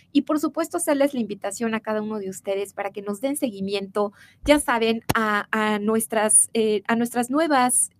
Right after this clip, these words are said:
intervenciones que tendremos, porque el siguiente programa, chicos, va a tener que ver precisamente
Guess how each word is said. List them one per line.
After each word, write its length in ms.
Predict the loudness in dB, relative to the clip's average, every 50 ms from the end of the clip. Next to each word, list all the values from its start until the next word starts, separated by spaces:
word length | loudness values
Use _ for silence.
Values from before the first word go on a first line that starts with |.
| _ -4
intervenciones 680 | -4 -4 -2 -2 -2 -2 -4 -4 -4 -2 -2 -2 -2
que 100 | -4 -6
tendremos, 520 | -8 -8 -8 -4 -4 -2 -2 0 -2 -4 -4
porque 300 | -4 -6 -4 -4 -4 -4
el 80 | -2
siguiente 440 | -2 -4 -2 0 0 -2 -2 -2 -4
programa, 600 | -4 -2 -2 -2 0 -2 -2 -2 -2 -2 -2 -4 -4 _ _ _
chicos, 460 | -4 -4 -4 -2 -4 -4 -4 -6 -8 -14 -20 -20 -20 -20 -20 _ -2 -2
va 40 | 0
a 60 | 0
tener 300 | 0 -2 -2 -2 -4 -2
que 140 | -2 -2 0
ver 180 | 0 -2 -2
precisamente 920 | -4 -6 -6 -6 -6 -8 -6 -4 -4 -2 -2 -2 -4 -4 -6 -8 -8 -8